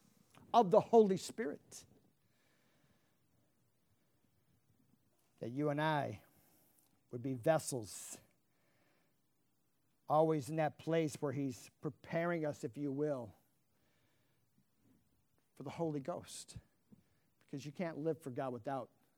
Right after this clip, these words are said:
the power of God. You can't live for God without the life of God. It's not you. It's the Holy Spirit in you. So let's look lastly at the pliability for this new wine.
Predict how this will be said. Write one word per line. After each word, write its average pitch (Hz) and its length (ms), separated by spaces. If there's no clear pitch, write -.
the - 60
power 117 400
of 107 140
God. 104 260
You 110 100
can't 139 240
live 139 140
for 127 140
God 127 240
without 117 300
the 127 60
life 113 440
of 107 140
God. 107 200
It's 110 140
not 135 160
you. 131 220
It's - 180
the 180 80
Holy 127 220
Spirit 113 360
in 120 160
you. 98 120
So 170 80
let's 220 240
look 185 280
lastly 143 640
at 165 200
the 165 80
pliability 160 880
for 131 140
this 123 280
new 131 160
wine. 117 380